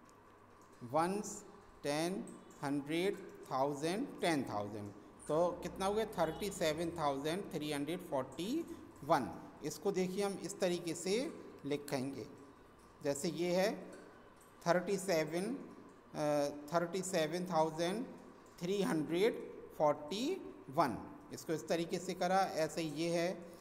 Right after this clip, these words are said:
फ़ाइव ज़ीरो नाइन सिक्स सेवन, तो देखिए हम इसको पढ़ेंगे यहाँ से वंस, टेंस,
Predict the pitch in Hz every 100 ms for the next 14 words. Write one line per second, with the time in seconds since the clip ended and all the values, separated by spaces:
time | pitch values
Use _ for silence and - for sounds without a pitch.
0 | - - - - 180 165 185 175 175 190
1 | 175 160 170 175 202 - 180 - - 233
2 | 320 - - - - 160 127 123 - 160
3 | 165 170 190 185 180 - - 180 180 170
4 | 170 170 160 151 156 - 175 208 - -
5 | - - - - 135 170 185 185 - -
6 | 170 156 165 185 -